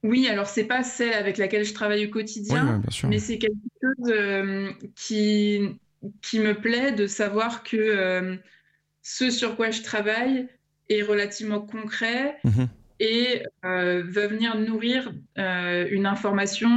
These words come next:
Speaker 1: euh, importante pour la société.
Speaker 2: Ouais, complètement, on perd un peu ce sentiment de, d'avoir une action sur, euh, sur les gens qui nous entourent, donc c'est plutôt bien de le retrouver,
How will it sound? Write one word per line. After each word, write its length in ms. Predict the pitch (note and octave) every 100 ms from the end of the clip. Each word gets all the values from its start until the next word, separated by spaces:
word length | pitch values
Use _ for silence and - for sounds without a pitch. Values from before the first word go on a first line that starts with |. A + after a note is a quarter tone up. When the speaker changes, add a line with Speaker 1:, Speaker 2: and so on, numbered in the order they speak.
| A#3+
Speaker 1:
euh, 320 | G3 F3 F3 F3
importante 600 | G3+ G3 G3+ G#3+ G#3 -
pour 80 | F#3+
la 80 | F#3
société. 420 | F#3 - F3+ - _
Speaker 2:
Ouais, 100 | -
complètement, 360 | A#2+ G#2+ A2 B2
on 100 | G#2+
perd 240 | - A#2
un 100 | G#2 G2+
peu 140 | A2
ce 280 | G#2 - G2+
sentiment 500 | - G#2+ - G#2+ G#2
de, 380 | G2+ G2+ G2 G2
d'avoir 340 | G2+ G2+ G2
une 140 | G2+ G2+
action 400 | G2+ - A2+ G#2+
sur, 300 | - G#2 G2+
euh, 140 | G2 G#2 - - - -
sur 360 | - G#2 G2 G2
les 120 | F#2+
gens 140 | G2+
qui 120 | G#2 G#2
nous 160 | G2
entourent, 460 | G2 F#2+ A#2 A2 F#2+
donc 200 | G#2+ G2
c'est 380 | - - - -
plutôt 240 | - - G2+
bien 200 | G2+ G2+
de 100 | G2+
le 80 |
retrouver, 340 | G2 - G2+